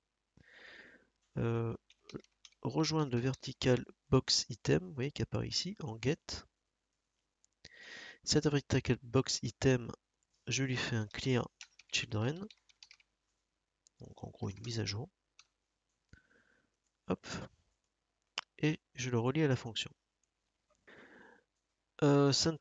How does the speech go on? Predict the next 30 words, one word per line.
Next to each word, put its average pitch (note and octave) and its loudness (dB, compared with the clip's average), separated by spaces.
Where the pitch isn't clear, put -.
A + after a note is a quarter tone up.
Inventory E3 0
Player. B2+ 4
Donc A#2+ -4
Saint D3 0
Inventory C#3+ 2
Player, C3+ 0
en D3+ 2
fait, - 2
c'est, B2+ 2
euh, A#2+ 0
le, A#2+ -4
donc A#2 -10
notre A#2 -6
tableau C3 2
qu'on B2+ -6
va A#2 -2
checker - 2
avec, B2+ -2
euh, A2+ -2
Unreal. D3 -2
Donc - -10
pour C3+ -4
ça, C3 0
on B2+ 0
va A#2 2
faire B2 -2
un A2 -2
for C3+ 0
each - 0
loop. F#3 -4